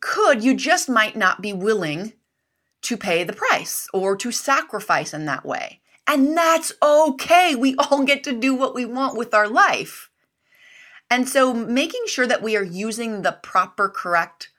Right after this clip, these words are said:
language allows us to stay in the driver's seat. So it is a, d-, d-, excuse me, it is a decision that we are making to not pack our family up and go somewhere, or not pack ourselves up, as, as the case may be. We are choosing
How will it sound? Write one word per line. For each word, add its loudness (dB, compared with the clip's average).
language -6
allows 2
us -4
to -10
stay -2
in -6
the -6
driver's -4
seat. -16
So -4
it -4
is -4
a, -2
d-, -4
d-, -4
excuse -8
me, -10
it -6
is 2
a 0
decision -6
that -2
we -2
are 2
making -6
to -6
not -2
pack -4
our -6
family -8
up -6
and -10
go 0
somewhere, -10
or -6
not -4
pack -4
ourselves -2
up, -8
as, -12
as -6
the -14
case -10
may -10
be. -12
We 0
are 2
choosing -4